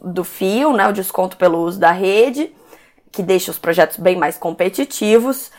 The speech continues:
É, só que muitos deles não conseguiram avançar com as suas obras, tiveram problemas, tiveram que devolver, quiseram devolver as outorgas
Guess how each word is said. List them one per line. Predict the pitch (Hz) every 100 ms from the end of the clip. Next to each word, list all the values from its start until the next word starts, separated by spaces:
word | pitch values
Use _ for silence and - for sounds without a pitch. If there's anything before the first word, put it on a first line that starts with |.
| - - -
É, | 208 208 208 202 226
só | - 277
que | 330
muitos | 285 285 277 240
deles | 262 254 262 277
não | 277 269
conseguiram | 294 294 330 262 254 269 277 262 254
avançar | 233 240 226 196
com | 208
as |
suas | - 311 294
obras, | 311 311 302 277 294 285
tiveram | 240 202 202
problemas, | 208 226 208 240 277 269 254 254 240 - - -
tiveram | - 214 214
que | 220
devolver, | 202 202 196 196 185 - _
quiseram | 214 233 226 247
devolver | 247 262 262 202 180
as | 185
outorgas | 185 180 208 208 226 254 240